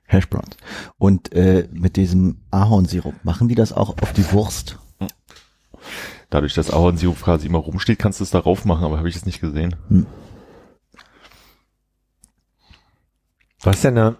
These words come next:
Speaker 3: eine längere Tour gemacht, hab ich gehört.
Speaker 2: Ein bisschen.
Speaker 3: Wie viele Bundesstaaten?
Speaker 2: Acht.
Speaker 3: Alle mit dem Auto?
Speaker 2: Ja.
Speaker 3: Aber du bist doch zwischendurch, hast du mir doch mal geschrieben, dass das Flugzeug durch hier
Speaker 2: Nee, das war da, als ich zurückgeflogen bin.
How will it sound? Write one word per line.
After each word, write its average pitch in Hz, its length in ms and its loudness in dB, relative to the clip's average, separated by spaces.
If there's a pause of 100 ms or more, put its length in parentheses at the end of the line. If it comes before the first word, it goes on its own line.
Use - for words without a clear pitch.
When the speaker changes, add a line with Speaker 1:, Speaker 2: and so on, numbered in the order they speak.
Speaker 3:
eine 98 120 4
längere 95 400 4
Tour 104 200 0
gemacht, 82 320 -4
hab 90 140 -4
ich 82 140 -10
gehört. 82 360 -6
Speaker 2:
Ein 85 200 -20
bisschen. - 280 -12 (400)
Speaker 3:
Wie - 80 -4
viele 123 140 2
Bundesstaaten? 151 840 -4
Speaker 2:
Acht. - 300 -14 (720)
Speaker 3:
Alle 117 220 4
mit 160 80 -2
dem 147 160 -2
Auto? 127 500 -4
Speaker 2:
Ja. 82 160 -12 (1900)
Speaker 3:
Aber 101 140 0
du 120 80 0
bist 151 140 -4
doch 156 100 2
zwischendurch, 160 380 -4
hast 143 160 -2
du 147 60 -6
mir 147 80 -4
doch 139 120 0
mal 135 100 2
geschrieben, 135 420 0
dass 127 320 -2 (200)
das 113 160 2
Flugzeug 139 440 -2
durch 98 160 -2
hier 95 240 4
Speaker 2:
Nee, 160 80 0
das 131 160 -4
war 139 100 -4
da, 127 60 -8
als 117 220 -12
ich 113 100 -18
zurückgeflogen 92 520 -14
bin. 87 100 -14